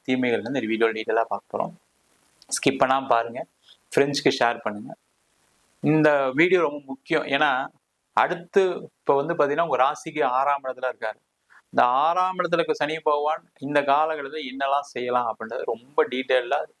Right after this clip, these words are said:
தெளிவா பார்க்க போறோம். அதனால கடைசி வரைக்கும் வீடியோவை பாருங்க. கன்னி ராசியில வரக்கூடிய நட்சத்திரங்கள், அஹ், உத்திர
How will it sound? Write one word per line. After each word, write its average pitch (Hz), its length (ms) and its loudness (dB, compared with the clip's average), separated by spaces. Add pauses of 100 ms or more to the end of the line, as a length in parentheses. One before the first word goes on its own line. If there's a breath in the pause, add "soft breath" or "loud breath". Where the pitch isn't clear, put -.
(220)
தெளிவா 131 300 4
பார்க்க 117 320 -4
போறோம். - 260 -12 (580)
அதனால - 180 2
கடைசி 131 360 0
வரைக்கும் 139 260 0
வீடியோவை 127 360 2
பாருங்க. 117 400 -2 (880)
கன்னி 196 280 4
ராசியில 175 440 2
வரக்கூடிய 151 480 -2
நட்சத்திரங்கள், 131 720 -4 (1040)
அஹ், 113 340 2
உத்திர 131 300 2